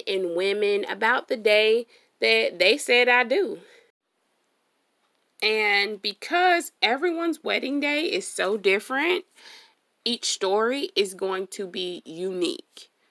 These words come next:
which is great. I think one of the things that I found the most joy in is listening to each person's story and see how they are similar and different in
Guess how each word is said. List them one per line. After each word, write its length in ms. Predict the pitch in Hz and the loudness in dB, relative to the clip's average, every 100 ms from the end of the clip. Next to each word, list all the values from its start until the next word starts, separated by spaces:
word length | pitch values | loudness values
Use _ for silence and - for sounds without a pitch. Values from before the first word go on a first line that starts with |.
| _ _ _ - | _ _ _ -6
which 180 | 185 185 | -2 0
is 240 | 185 - _ 165 | -2 -6 _ -16
great. 400 | 175 180 190 - - _ _ _ _ _ _ _ - | -8 -4 -4 -6 -18 _ _ _ _ _ _ _ -6
I 100 | 202 | -2
think 340 | 240 233 196 | -2 -2 -2
one 160 | 233 269 | -4 -6
of 100 | 226 | -4
the 140 | 190 | -6
things 400 | - 196 214 214 | 0 0 0 -4
that 100 | 196 | -2
I 140 | 196 - - | -2 -4 -4
found 360 | 190 190 196 | 0 0 -2
the 80 | 185 | -6
most 520 | 170 170 185 214 - | -6 -2 -2 -2 -8
joy 360 | - 180 208 247 | -2 0 0 -2
in 540 | - 269 269 262 262 - _ _ _ | -4 -6 -6 -6 -8 -12 _ _ _
is 340 | 196 196 190 - | 2 2 0 -2
listening 560 | 185 196 - 247 254 | -4 -4 -4 -8 -8
to 280 | 233 214 190 - | -8 -6 -8 -6
each 300 | 214 220 - | -8 -8 -4
person's 400 | 220 220 190 175 | -4 -4 -6 -10
story 580 | - 202 214 240 240 247 _ _ _ | -4 0 0 -2 -8 -10 _ _ _
and 120 | 190 | -10
see 340 | - 208 214 220 | -8 -6 -4 -4
how 220 | 208 196 | -4 -4
they 220 | 196 196 | -2 -2
are 100 | 185 | -4
similar 680 | 175 - 202 202 180 175 170 | -6 -2 -2 0 -2 -2 -4
and 160 | 180 170 | -6 -2
different 480 | 190 185 165 151 - | -2 -2 -10 -10 -6
in 420 | 160 160 160 | -6 -4 -8